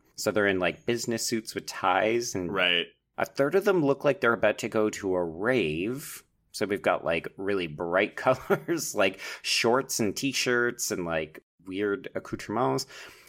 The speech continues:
Speaker 1: And then a third of them just look like regular people. Like, they realized they didn't have enough extras for the scene, and they just pulled people off the street of Vancouver and said, "Hey,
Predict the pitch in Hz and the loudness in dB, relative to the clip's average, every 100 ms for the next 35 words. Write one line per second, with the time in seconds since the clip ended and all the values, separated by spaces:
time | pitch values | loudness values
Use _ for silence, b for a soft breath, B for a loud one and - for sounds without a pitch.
0 | B 131 127 139 - 160 175 170 160 139 | B 2 4 2 2 2 2 2 2 0
1 | - 131 - 113 104 95 85 90 98 95 | 0 0 2 0 0 -6 -6 -2 -2 0
2 | 107 95 92 - 98 98 123 131 139 - | -2 0 -2 -4 -8 -4 -2 -2 -4 0
3 | 95 90 - - 110 92 92 87 92 87 | 0 0 -6 -6 -4 0 0 0 -2 -4
4 | 78 78 80 - 80 92 117 135 - 143 | -6 -6 -8 -4 0 0 0 -2 -2 -4
5 | - - 160 - 170 160 151 160 160 165 | -4 -4 -4 -2 -2 -2 0 0 0 0
6 | 117 107 95 95 - - 78 98 - 113 | 0 0 -2 -4 -8 -8 -6 -6 -4 -4
7 | 110 110 104 104 - 95 - 92 - - | 0 0 0 -2 -2 -2 -2 -8 -8 -8
8 | 98 101 95 90 87 101 98 117 107 - | -6 -2 -2 -2 -2 -4 -2 -2 -4 -6
9 | 95 - 196 254 - | -8 -6 -6 -6 -8